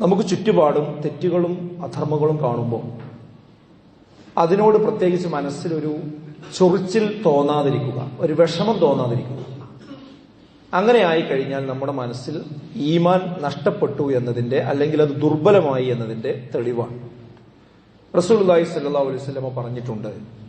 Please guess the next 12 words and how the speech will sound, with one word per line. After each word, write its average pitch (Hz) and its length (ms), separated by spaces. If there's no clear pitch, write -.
"മൻ 226 220
റആ 214 320
മിൻകും 185 500
മുൻകറൻ", 131 480
നിങ്ങൾ 196 260
ആരെങ്കിലും 180 600
ഒരു 165 100
തെറ്റ് 165 300
കണ്ടാൽ, 117 340
"ഫൽ 240 240
യുഗയ്യിറുഹു 160 720
ബിയദിഹി", 123 720